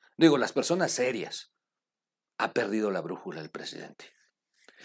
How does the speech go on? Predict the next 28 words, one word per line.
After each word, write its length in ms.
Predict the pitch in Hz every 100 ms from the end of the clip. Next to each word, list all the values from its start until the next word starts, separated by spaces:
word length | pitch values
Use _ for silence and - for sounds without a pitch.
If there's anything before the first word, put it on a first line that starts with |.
| - -
En 120 | 196
estos 260 | 240 233
momentos 440 | 214 170 202 202 -
padecemos 580 | 156 131 170 175 165 135
el 140 | 131
peor 240 | 143 151
gobierno 360 | 131 131 170 165
y 40 |
desafortunadamente 880 | 127 110 110 98 123 139 147 143 135
también 580 | 123 101 104 127 170 208
tenemos 440 | - 131 147 156 127
la 140 | 120
peor 200 | 135 139
oposición, 640 | 135 - - - 165 226 - - - - -
que 140 | 185 202
insiste 580 | 202 - 233 233 -
en 100 | 233
anteponer 600 | 196 165 175 160 165 180
intereses 640 | 175 156 147 156 156 165 -
cupulares 800 | - 139 - 113 135 147 160 151
en 140 | 131
lugar 340 | 113 107 135 139
de 140 | 143
construir 440 | 117 107 107 117
una 160 | 135 131
alterna-, 420 | 127 107 95 104 - -
alternativa 680 | 117 117 104 104 120 123 117
democrática 760 | 101 98 135 135 127 165